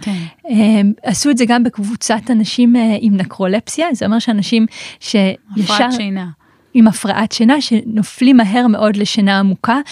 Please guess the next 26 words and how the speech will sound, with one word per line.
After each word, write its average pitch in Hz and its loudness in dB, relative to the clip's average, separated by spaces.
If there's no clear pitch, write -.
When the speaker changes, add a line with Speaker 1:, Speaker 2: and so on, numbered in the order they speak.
Speaker 2:
ולשנת, 208 -2
אה, 208 0
רם, 269 4
ויש 226 0
להם 269 2
גם 220 2
יותר 190 2
חלומות 190 0
צלולים 185 0
בגלל 247 2
זה, 294 2
והאחוז 247 0
שלהם, 233 2
אה, 233 -2
של 208 -2
היכולת 208 -2
לענות 208 2
על 285 4
שאלות 196 -2
במהלך 254 0
השינה 196 0
היה 202 0
באמת 185 -2
הרבה 196 -8
יותר 196 -8
גבוה, 196 -6